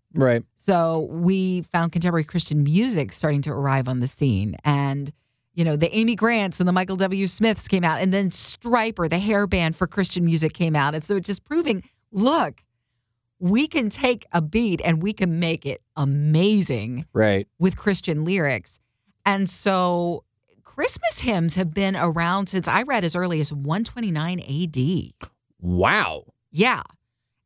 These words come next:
Speaker 2: And th-, they have been a thing. Now,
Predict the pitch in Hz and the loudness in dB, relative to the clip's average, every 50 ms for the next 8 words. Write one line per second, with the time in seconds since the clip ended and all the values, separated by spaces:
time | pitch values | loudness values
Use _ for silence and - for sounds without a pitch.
0 | _ _ - 175 185 180 185 185 185 185 185 175 147 - - 170 143 - - _ | _ _ -2 0 2 2 2 0 0 -2 -2 -2 -4 -6 -8 -14 -20 -20 -20 _
1 | _ - 165 151 190 202 208 214 214 202 175 170 202 190 190 190 - - - - | _ -18 -2 0 2 2 4 4 2 0 2 4 4 4 4 2 0 -2 -2 0
2 | 220 220 196 - 202 202 190 190 190 - | 0 -2 0 0 2 4 4 4 2 -2